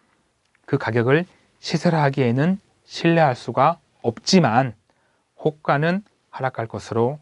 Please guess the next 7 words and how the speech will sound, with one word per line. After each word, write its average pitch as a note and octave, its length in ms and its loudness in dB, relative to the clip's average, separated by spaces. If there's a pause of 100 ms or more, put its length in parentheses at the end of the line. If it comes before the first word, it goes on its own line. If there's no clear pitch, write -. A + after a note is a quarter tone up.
(140)
보입니다. F#2+ 460 -10 (540)
어쨌든 F3+ 560 2 (400)
집을 A#2+ 320 -6
팔아야 E3 320 -2
하는 D3 180 -4
사람은 B2 420 -8 (260)
있으니까요. G2+ 560 -10